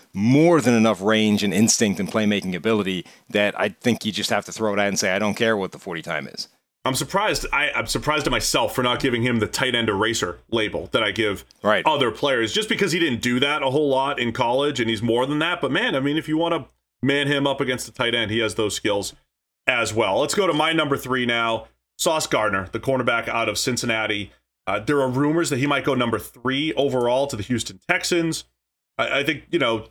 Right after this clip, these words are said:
Speaker 2: there's debate about Sauce and Derek Stingley as the top corner in the draft, but I think Gardner, uh, for me, with the size, the length, I just, uh, called him a nuisance at the catch point, right? He is making sure that receivers are having a tough time, a difficult time catching the ball.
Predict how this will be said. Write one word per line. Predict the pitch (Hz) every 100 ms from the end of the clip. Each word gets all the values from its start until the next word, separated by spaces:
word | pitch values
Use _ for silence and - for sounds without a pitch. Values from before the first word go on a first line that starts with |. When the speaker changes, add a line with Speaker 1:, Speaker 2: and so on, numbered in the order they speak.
| _ _ -
Speaker 2:
there's | 143
debate | 127 139 143
about | 135 123 -
Sauce | 123 123 127 120
and | 113
Derek | 117 110
Stingley | - 127 127 117
as | 107
the |
top | - 127 -
corner | 131 131 131
in | 127
the | 123
draft, | 127 120 -
but | 120
I | 127
think | 151
Gardner, | 135 127 127 127 117 - _ _ _
uh, | 104 104
for | -
me, | 127 143
with | 143 143
the |
size, | 107 - 131 127 131 131 113
the | 113
length, | 110 131 127 127 - -
I | 113
just, | 113 120 -
uh, | 101 101
called | - 117
him | 107
a |
nuisance | 110 147 196 180 196 175
at | 160
the | -
catch | - 160 -
point, | - 160 160 127
right? | 135 123
He | 151
is | 139 117
making | 131 139 143
sure | 127 139 135
that | 120 95 - _ _ -
receivers | 120 - 156 147 127
are | 120
having | 127 117
a | 107
tough | - 131 -
time, | 123 101
a |
difficult | 92 147 143 131 127 117
time | 123 110
catching | 131 120 113
the | 101
ball. | 139 139 123